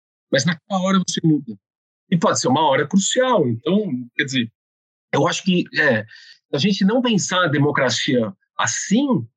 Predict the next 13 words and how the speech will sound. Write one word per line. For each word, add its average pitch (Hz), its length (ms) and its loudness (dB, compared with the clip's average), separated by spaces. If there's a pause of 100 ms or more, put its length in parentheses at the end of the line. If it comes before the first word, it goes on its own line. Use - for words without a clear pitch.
(280)
desse 139 340 -2
jeito, 175 460 0 (320)
aí 147 220 -2
fica 202 300 -4
uma 320 160 -2
coisa, 175 300 -2 (180)
é, 120 380 0
é, 110 40 -2
democracia 143 640 0
de 147 140 -6
tecnocrata 135 760 0
mandando 117 440 0
nos, 104 400 -6